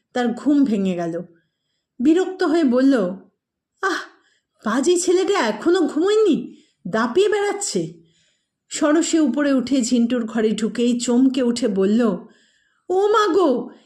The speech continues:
এটা আবার কোত্থেকে এলো?" ঝিন্টু বলল, "ও আমি পুষেছি, কোনো ভয় নেই, কিচ্ছু বলবে না।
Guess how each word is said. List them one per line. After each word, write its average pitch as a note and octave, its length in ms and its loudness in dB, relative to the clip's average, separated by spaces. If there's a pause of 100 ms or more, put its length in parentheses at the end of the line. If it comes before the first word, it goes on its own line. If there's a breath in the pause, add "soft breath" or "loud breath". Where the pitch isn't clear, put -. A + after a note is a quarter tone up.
এটা F#4+ 300 0
আবার A4 220 2
কোত্থেকে A#4 460 0
এলো?" A3+ 480 0 (580)
ঝিন্টু C4 400 0
বলল, A#3+ 420 2 (800 soft breath)
"ও F4 140 0
আমি F4 280 4
পুষেছি, E4 800 0 (240)
কোনো C#4+ 240 2
ভয় C#4 280 0
নেই, B3 560 0
কিচ্ছু C4+ 400 -2
বলবে G3+ 340 0
না। F3 340 -10